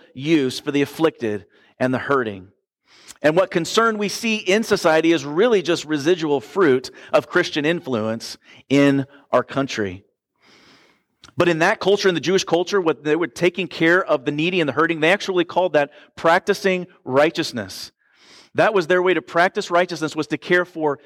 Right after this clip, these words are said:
the hurting and the needy. Jesus told his disciples, he said, "The poor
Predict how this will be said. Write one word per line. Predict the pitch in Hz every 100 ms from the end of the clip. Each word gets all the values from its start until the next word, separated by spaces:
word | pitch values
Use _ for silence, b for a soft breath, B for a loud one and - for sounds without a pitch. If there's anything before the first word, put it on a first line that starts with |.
| b
the | 151
hurting | - 165 165 127 101 b b
and | 131 139
the | 135
needy. | 135 143 135 107
Jesus | 113 190 196
told | - 190
his | 185
disciples, | 180 175 170 165 147
he |
said, | 165 151
"The |
poor | 139 - 220 220 208